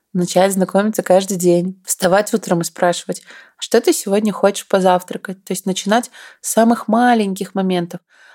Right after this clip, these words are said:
«А какой ты сегодня хочешь фильм? А что для тебя важно? А почему ты выбрала вот эту книжку, а не эту?» То есть начать очень много общаться с собой. Возможно, начать общаться посредством дневника или посредством арт-письма, когда ты садишься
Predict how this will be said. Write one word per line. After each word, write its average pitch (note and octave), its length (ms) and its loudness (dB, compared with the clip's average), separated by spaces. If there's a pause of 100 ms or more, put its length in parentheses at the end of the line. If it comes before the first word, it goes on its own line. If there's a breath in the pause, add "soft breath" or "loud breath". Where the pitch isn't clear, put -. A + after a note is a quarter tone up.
«А F#3 100 -2
какой F#3+ 260 2
ты - 140 -12
сегодня G3+ 380 -2
хочешь A3 300 0
фильм? F#3+ 580 -4
А F3+ 100 -2
что A#3 240 2
для D#4+ 140 4
тебя G3+ 320 2
важно? F3+ 680 2
А F3+ 80 -2
почему G3 380 -2
ты D4 140 0
выбрала G3+ 400 2
вот F3 180 0
эту C#4+ 200 0
книжку, G3 420 -4
а G3 80 4
не G3 320 2
эту?» F#3+ 320 -10
То - 80 -4
есть F#3 160 -6
начать F#3 440 0
очень A3 300 0
много A3+ 240 0
общаться G3 420 -4
с - 60 -8
собой. F#3 560 -6
Возможно, G3 400 4
начать G#3 280 0
общаться A3 340 0
посредством G#3 540 0
дневника G#3 580 -2 (400)
или F3+ 200 4
посредством F#3 960 0
арт-письма, F3+ 840 -4
когда F3+ 220 0
ты F#3 120 -10
садишься G3 580 -4